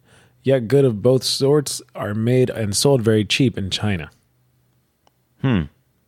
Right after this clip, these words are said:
Speaker 2: So they, they refer to it coming from China.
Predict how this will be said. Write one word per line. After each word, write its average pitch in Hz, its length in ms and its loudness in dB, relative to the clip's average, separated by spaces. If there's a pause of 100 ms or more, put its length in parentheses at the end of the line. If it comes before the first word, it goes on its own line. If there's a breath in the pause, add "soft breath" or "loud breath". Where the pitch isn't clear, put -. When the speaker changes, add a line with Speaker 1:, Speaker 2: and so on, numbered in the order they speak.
Speaker 2:
So 107 120 0
they, 101 180 4
they 92 220 2
refer 92 360 0
to 98 160 -2
it 87 200 -2
coming 95 280 -2
from 80 400 -4
China. 76 420 -6